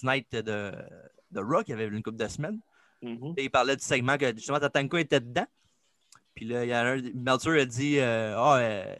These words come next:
Speaker 1: c'est, c'est, Tatanka, il avait son suit pour aucune raison, puis il parlait pas, il bougeait pas.
Speaker 2: Ouais.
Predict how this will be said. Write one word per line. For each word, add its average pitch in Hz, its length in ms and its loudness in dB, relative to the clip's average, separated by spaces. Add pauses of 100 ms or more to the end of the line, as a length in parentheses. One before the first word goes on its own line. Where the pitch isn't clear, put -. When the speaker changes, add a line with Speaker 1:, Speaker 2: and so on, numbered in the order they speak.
(100)
Speaker 1:
c'est, - 240 -16
c'est, 117 260 -6
Tatanka, 139 360 2
il 160 80 4
avait 139 160 4
son 135 240 0
suit 160 220 -4
pour 131 180 -2
aucune 131 240 -2
raison, 131 420 0
puis 131 140 -6
il 113 80 -10
parlait 120 280 0
pas, 139 140 -2
il 139 80 0
bougeait 123 320 -4
pas. 143 160 -4 (580)
Speaker 2:
Ouais. 113 180 -6